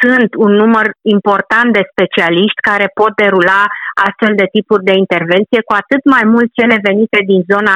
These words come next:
de urgență, adică cele care vin prin numărul unu unu nouă.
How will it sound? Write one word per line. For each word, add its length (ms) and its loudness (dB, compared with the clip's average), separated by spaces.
de 100 2
urgență, 520 -2
adică 260 -2
cele 200 0
care 180 0
vin 200 2
prin 220 2
numărul 340 0
unu 140 2
unu 160 0
nouă. 180 -2